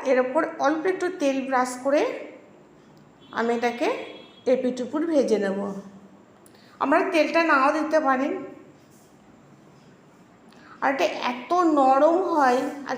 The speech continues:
খেতে দুর্দান্ত হয়। একবার বন্ধুরা একবার করে দেখবেন, খুব ভালো লাগবে। হয়ে গেছে, তুলে নিলাম।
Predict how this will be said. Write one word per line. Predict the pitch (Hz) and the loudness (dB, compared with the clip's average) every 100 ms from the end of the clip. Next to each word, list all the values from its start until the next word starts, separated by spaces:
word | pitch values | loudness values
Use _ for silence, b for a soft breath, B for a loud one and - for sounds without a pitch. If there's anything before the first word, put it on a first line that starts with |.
| - | -10
খেতে | - 277 311 | -8 -6 -4
দুর্দান্ত | 320 240 262 240 214 254 240 226 233 | -6 -8 -10 -8 -2 0 0 -2 -6
হয়। | 202 202 208 - B B B | -6 -8 -10 -18 B B B
একবার | - 233 320 | -2 2 2
বন্ধুরা | 320 339 339 339 349 381 - - - | 2 2 2 2 2 0 0 -8 -10
একবার | - 262 294 | -2 -2 0
করে | 277 269 | 2 2
দেখবেন, | 269 262 226 262 339 415 - - - | 2 0 -2 -2 -4 -6 -10 -20 -20
খুব | - 392 311 | -2 0 2
ভালো | 247 247 254 | 0 0 2
লাগবে। | 240 233 226 294 480 - - - - - - _ - - - - B B B B B B - | 2 0 -4 -4 -6 -12 -20 -20 -20 -20 -20 _ -20 -20 -20 -20 B B B B B B -6
হয়ে | 269 269 | 2 6
গেছে, | 269 269 269 392 349 | 6 2 -2 -2 -2
তুলে | 269 269 | -4 -2
নিলাম। | 277 277 339 | -2 0 0